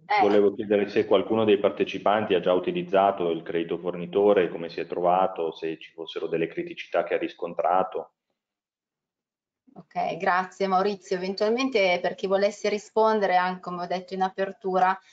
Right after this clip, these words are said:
Speaker 1: cliccando sul tasto alzata di mano, io capisco che volete parlare <laughs> e quindi vi posso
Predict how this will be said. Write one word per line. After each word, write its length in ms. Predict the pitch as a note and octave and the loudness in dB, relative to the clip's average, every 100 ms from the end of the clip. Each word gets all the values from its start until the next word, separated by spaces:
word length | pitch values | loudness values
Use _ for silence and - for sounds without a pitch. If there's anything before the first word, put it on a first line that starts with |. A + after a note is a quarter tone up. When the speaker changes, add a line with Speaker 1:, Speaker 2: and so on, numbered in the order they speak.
| _ _ | _ _
Speaker 1:
cliccando 580 | _ G#3 - G3 F#3+ G3+ | _ -14 -4 -2 0 -2
sul 260 | G#3 F#3+ - | -2 -8 -2
tasto 440 | F#3 F#3 - G3+ | 0 0 -2 0
alzata 400 | F#3+ - F#3+ F#3 | 0 0 -2 -2
di 120 | F#3 | -4
mano, 680 | G3+ F#3+ F#3 F#3+ F#3+ F#3+ F#3+ - | 0 2 2 2 0 0 0 -2
io 200 | F#3 F#3 | -6 -6
capisco 560 | F#3+ G3 F#3+ - F#3+ | -8 -10 -10 -4 -6
che 260 | F#3+ F#3 F#3 | -4 -4 -2
volete 360 | F#3 F#3 F#3 | -2 -6 -6
parlare 480 | F#3 F3+ F3+ E3+ E3+ | -2 0 2 2 2
<laughs> 240 | F#3 F#3 - | 0 -4 -12
e 100 | - | -10
quindi 220 | F#3+ F#3 | -10 -8
vi 140 | F#3 | -8
posso 640 | F#3 F3+ F#3 - - F3+ | 2 2 2 -6 -2 -2